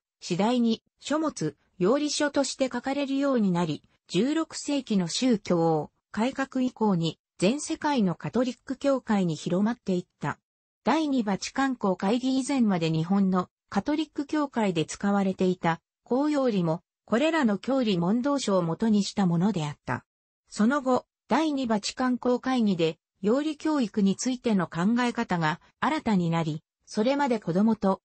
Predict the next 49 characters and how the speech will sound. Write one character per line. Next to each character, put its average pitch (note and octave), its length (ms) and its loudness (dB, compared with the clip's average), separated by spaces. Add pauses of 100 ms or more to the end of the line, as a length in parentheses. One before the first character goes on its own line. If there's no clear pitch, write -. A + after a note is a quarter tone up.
(160)
洗 C4+ 260 -2
礼 D4+ 220 0
志 C4+ 140 -4
願 C4+ 180 -2
者 A3+ 140 -2
だ F#3 100 -4
け A#3+ 160 0
を G3+ 80 0
対 F#3 240 -2
象 B3+ 240 -4
と B3 140 -2
し - 100 -8
て A#3+ 100 -2
い A#3 100 -2
た G#3+ 100 -2
も G3 160 2
の F#3+ 100 2
が、 D3+ 180 -2 (220)
大 E3 120 0
人 C#4 260 0
の C#4+ 100 -4
信 C#4 300 -4
者 F#3 100 0
も、 D#3+ 220 0 (240)
幼 C#4 240 2
理 B3+ 160 2
の F#3 100 2
勉 F3 240 2
強 A#3+ 300 0
を A3 80 -2
し A#3+ 140 -2
な C4+ 120 0
け B3+ 100 -2
れ G#3+ 120 0
ば F3 100 -2
な D3+ 160 0
ら F3 140 0
な B3 100 0
い G3+ 100 0
と D#3+ 140 -4
考 G#3+ 360 0
え B3 120 2
ら A#3 140 2
れ A#3+ 100 0
る G#3 120 -2
よ F3 300 0
う - 40 -20 (200)
な F3 80 0
っ F3+ 80 -8